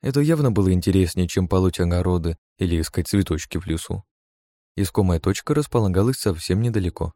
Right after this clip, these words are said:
Достаточно было пройти минут пять. Среди плотной листвы мне показался первый эльфийский дом, и он смотрелся довольно необычно. Сплетение толстых корней образовывало что-то вроде купола без окон,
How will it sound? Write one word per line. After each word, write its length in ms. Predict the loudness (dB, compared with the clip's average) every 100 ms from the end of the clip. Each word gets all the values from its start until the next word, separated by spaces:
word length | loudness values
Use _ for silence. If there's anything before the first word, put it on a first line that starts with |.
| _ _ _
Достаточно 580 | -2 0 0 -2 -2 0
было 160 | 0 0
пройти 340 | 2 0 0
минут 320 | 0 0 -2
пять. 340 | -2 -4 -4 -14 _ _ _ _ _
Среди 360 | -10 -2 0 0
плотной 340 | 2 0 2
листвы 400 | 0 0 -2 -2 0
мне 160 | 0
показался 540 | -2 -2 0 0 0 -2
первый 380 | 0 2 2
эльфийский 420 | 0 -2 -4 -2 -2
дом, 300 | -2 -2 -8 _ _ _ -4
и 80 |
он 160 | 0 0
смотрелся 680 | 0 -2 2 2 2 0 -2
довольно 500 | 0 2 2 0 0
необычно. 680 | 0 0 0 -4 -6 -12 -14 _ _ _ _
Сплетение 580 | -6 -2 0 2 0
толстых 460 | 2 0 0 -4 -6
корней 500 | -4 -2 0 0 0
образовывало 680 | 0 0 0 0 0 0 -2
что-то 300 | -2 -4 -4
вроде 320 | 0 0 0
купола 480 | -2 -4 -2 -2 -2
без 280 | -2 -2 0
окон, 380 | -2 -2 -8